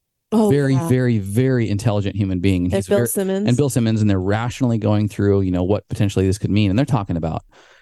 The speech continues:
Speaker 2: you know, what, what feels like doomsday. And I remember it was
Speaker 1: Yeah.
Speaker 2: over the course of those couple weeks where I, I quite literally felt fear in the air.
Speaker 1: Yeah, I remember that day. It was the last day that we,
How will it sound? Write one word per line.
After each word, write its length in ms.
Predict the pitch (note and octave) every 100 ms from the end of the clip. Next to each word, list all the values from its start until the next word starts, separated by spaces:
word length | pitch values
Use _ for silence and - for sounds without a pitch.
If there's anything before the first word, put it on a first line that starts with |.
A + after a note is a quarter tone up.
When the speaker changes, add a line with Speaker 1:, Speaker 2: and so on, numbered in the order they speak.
| -
Speaker 2:
you 100 | F#2+
know, 300 | D#2+ E2 G2+ _
what, 200 | G#2+ -
what 160 | G#2 -
feels 480 | - C#3+ F3+ D3+
like 320 | G#2 F2+ F2+ -
doomsday. 600 | C3 F3 G#2+ D#2+ F2 A#2 _ _ - _ -
And 340 | B2+ B2+ A#2 -
I 120 | B2+
remember 680 | E3 D3+ C3 E3 A2+ G2 G2+
it 60 | A#2+
was 160 | A#2+ C#3
Speaker 1:
Yeah. 40 |
Speaker 2:
over 80 | C3+
the 80 | A#2+
course 280 | - C3
of 80 | A#2+
those 180 | A2+ A#2
couple 260 | - A#2 G2+
weeks 380 | C3 A2 -
where 160 | G#2+ G#2
I, 260 | - A2+ A#2+ -
I 280 | A#2+ D#3 A2+
quite 340 | A#2 C#3 E3+ A2+
literally 480 | A#2 D3+ B2+ G2+
felt 540 | F#2 - - A#2 B2+ -
fear 460 | - - A#2+ A2+
in 180 | G#2 G#2+
the 160 | G2 D#2
air. 280 | F2 G#2 - -
Speaker 1:
Yeah, 300 | G3 E3+ E3+ _
I 120 | G#3
remember 460 | A#3 A3+ G3+ G3 A3+
that 220 | F#3 -
day. 380 | F#3 F#3+ F3+ E3+ - _
It 160 | - A3
was 160 | A3 G3
the 120 | G3+
last 360 | F3+ F#3 G#3+
day 240 | - F#3+ G3
that 240 | F#3+ F3+
we, 400 | - F#3 G3 F#3+